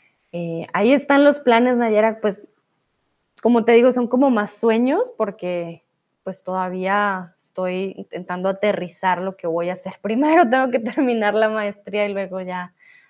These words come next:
aterrizo bien cuáles son los caminos que habré de tomar. Pero gracias por la pregunta. Sebastián dice, mi pregunta,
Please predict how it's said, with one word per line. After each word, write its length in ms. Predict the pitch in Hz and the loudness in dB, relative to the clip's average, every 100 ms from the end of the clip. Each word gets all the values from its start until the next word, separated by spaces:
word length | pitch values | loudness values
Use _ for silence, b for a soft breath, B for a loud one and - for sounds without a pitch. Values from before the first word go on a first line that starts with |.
| b | b
aterrizo 640 | 202 196 214 208 196 208 202 | -4 -2 -4 -4 -6 -6 -6
bien 280 | 196 190 | -6 -8
cuáles 400 | 180 185 185 180 - | -10 -10 -8 -12 -16
son 260 | 180 180 _ _ _ _ - | -18 -18 _ _ _ _ -8
los 280 | 214 214 - | -6 -6 -8
caminos 720 | 180 175 180 156 - - - | -14 -12 -12 -14 -20 -20 -20
que 100 | - | -12
habré 260 | 185 180 180 | -10 -8 -8
de 120 | 180 | -10
tomar. 360 | 180 170 - - _ _ _ _ | -12 -14 -16 -20 _ _ _ _
Pero 380 | - 214 196 190 - - | -4 -4 -4 -8 -10 -8
gracias 480 | 196 190 180 190 190 | 0 0 0 -6 -10
por 180 | 202 180 | -12 -10
la 180 | 165 | -12
pregunta. 480 | - - - - _ _ B B B B B B B _ | -12 -16 -16 -20 _ _ B B B B B B B _
Sebastián 640 | 247 262 269 269 285 320 311 | 4 6 6 2 0 2 2
dice, 320 | 277 277 233 | 2 2 0
mi 100 | 233 | 0
pregunta, 800 | 220 247 240 330 294 - - - | 2 2 4 4 2 0 -6 -8